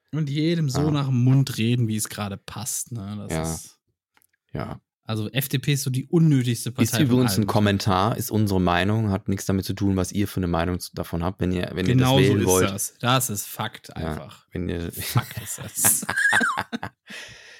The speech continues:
Speaker 2: Nee, ich bin für Diskurs. Wenn Leute das wählen und haben da einen Grund zu, dann sollen sie das machen.
Speaker 1: Ich bin auch dafür, dass sie Diskurs wieder aufmachen.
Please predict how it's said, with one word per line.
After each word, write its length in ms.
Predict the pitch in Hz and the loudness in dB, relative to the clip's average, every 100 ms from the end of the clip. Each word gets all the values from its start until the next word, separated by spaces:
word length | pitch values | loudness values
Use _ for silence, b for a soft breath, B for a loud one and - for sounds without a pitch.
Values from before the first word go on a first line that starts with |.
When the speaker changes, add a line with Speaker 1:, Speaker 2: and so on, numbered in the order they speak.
| B _ - | B _ 0
Speaker 2:
Nee, 120 | 160 | 2
ich 200 | 110 - | 2 2
bin 220 | 190 220 | 2 2
für 160 | - 196 | 2 2
Diskurs. 640 | 156 - 107 92 - - - | 0 2 2 2 -2 -8 -2
Wenn 180 | 92 | 0
Leute 240 | 95 98 101 | 2 2 0
das 240 | 95 95 | -2 2
wählen 240 | 98 113 113 | 2 4 2
und 100 | 95 | 0
haben 160 | 98 | 0
da 60 | 92 | 0
einen 100 | 87 | 0
Grund 240 | 95 110 | 0 0
zu, 220 | - 101 | 0 0
dann 140 | 95 90 | 0 -2
sollen 160 | 87 | -4
sie 40 | 85 | -4
das 100 | 80 | -6
machen. 320 | 78 78 - _ - - | -8 -10 -14 _ -16 -8
Speaker 1:
Ich 60 | - | -2
bin 80 | 127 | 2
auch 160 | 135 | 4
dafür, 220 | 135 - | 4 2
dass 100 | 117 | 0
sie 140 | 110 107 | 0 2
Diskurs 420 | 120 - 123 - | 2 2 0 0
wieder 160 | 110 104 | -2 0
aufmachen. 540 | 107 123 120 107 | 2 2 2 2